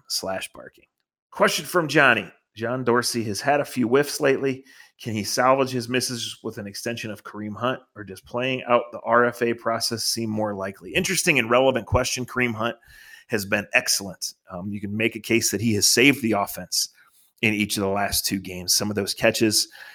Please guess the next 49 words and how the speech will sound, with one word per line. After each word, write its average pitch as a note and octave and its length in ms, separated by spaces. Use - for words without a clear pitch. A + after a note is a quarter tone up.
um, G#2+ 140
just D3+ 160
a D#3 40
different A#2+ 360
dimension, G#2 560
giving B2+ 200
Chubb A2+ 260
a G2 40
little A2+ 220
bit A2+ 180
of G#2 120
a G2+ 60
rest, G2+ 360
but - 140
really A#2+ 280
just G2+ 380
bringing B2 340
in A2+ 120
a E2+ 120
guy G#2 400
who's A#2+ 180
a G2+ 100
damn, G#2+ 460
damn G#2 300
good G#2 200
football F#2+ 360
player. E2+ 400
Uh, F2+ 280
he G#2 120
blocks, A2+ 380
he A2 120
runs, G#2 380
he G2 120
catches. F#2+ 600
And G2 320
so - 180
the G#2 100
situation C#3+ 600
with A#2+ 200
Kareem G#2+ 380
will G2+ 120
be, G2 220
he G2+ 120
will G2 120
be G2+ 180
a G2+ 120
restricted A#2+ 520
free A#2 260
agent. F#2+ 260